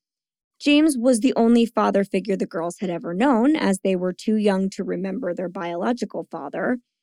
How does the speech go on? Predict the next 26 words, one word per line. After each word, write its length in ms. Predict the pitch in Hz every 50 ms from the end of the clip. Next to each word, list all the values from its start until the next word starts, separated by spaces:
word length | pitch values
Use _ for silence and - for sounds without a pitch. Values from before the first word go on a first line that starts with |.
| _ _ _ _ _ _ _ _ _
Um, 280 | 208 208 202 196 190 190
and 140 | 190 196
so 140 | - - 196 190 - _
they 100 | - 233
kind 240 | 233 - - 269 269
of 80 | 277 247
viewed 160 | 240 226 220
him 100 | 247 233
as 140 | 226 214 -
a 60 | 254
dad, 320 | 240 196 156 165 196 240 247 -
obviously, 360 | 226 220 - 180 175 - -
and 140 | - 247 294
not 140 | 381 415 -
kind 200 | - 202 185 180
of, 120 | 190 196
they 100 | - 277
did. 260 | 240 - 165 156 208 - _ _ _ _ _ _ _ -
James 260 | - 302 320 320 320
and 80 | 359 403
the 40 |
girls 320 | 285 247 240 233 240 247 - _ _ _ _ _ _ _ _ _ _ _ -
had 200 | 233 233 285 285
a 60 | 277
good 160 | 240 294 277
relationship 580 | 254 285 285 294 359 - 311 247 240 - 180